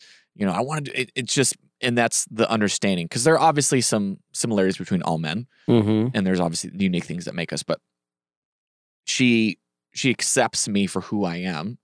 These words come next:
Speaker 1: and she doesn't try and change me, right? And there's a
Speaker 2: Mm-hmm.
Speaker 1: connection piece there. So I think that we wanna be, we wanna be accepted on the most base level, and we don't wanna feel like we have to be changed.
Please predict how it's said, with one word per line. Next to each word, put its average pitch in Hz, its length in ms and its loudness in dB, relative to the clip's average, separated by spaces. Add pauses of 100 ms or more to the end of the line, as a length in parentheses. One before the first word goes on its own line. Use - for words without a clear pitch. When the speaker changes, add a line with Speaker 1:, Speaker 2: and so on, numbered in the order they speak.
(760)
Speaker 1:
and 98 420 0
she 110 140 -2
doesn't 107 280 -2
try - 240 -4
and 92 140 -4
change 98 480 -4
me, 65 220 -18 (180)
right? 90 240 -2
And 117 280 4
there's 104 160 2
a 127 40 -2
Speaker 2:
Mm-hmm. 120 60 -6
Speaker 1:
connection 101 420 -2
piece 80 220 -12
there. 80 100 -8
So 113 140 -2
I 110 40 2
think 117 200 -6
that - 160 -2 (420)
we 123 100 4
wanna 117 280 2
be, 120 360 2 (360)
we 107 60 2
wanna 113 200 2
be 123 120 4
accepted 104 640 0 (100)
on 95 200 0
the 95 60 0
most 92 260 0
base 92 300 -2
level, 85 420 -4 (640)
and 98 80 -12
we 101 80 -4
don't 104 240 -2
wanna 101 140 -2
feel 95 180 -4
like 90 140 -2
we 90 60 -12
have 85 140 -8
to - 60 -16
be 87 80 -16
changed. - 600 -10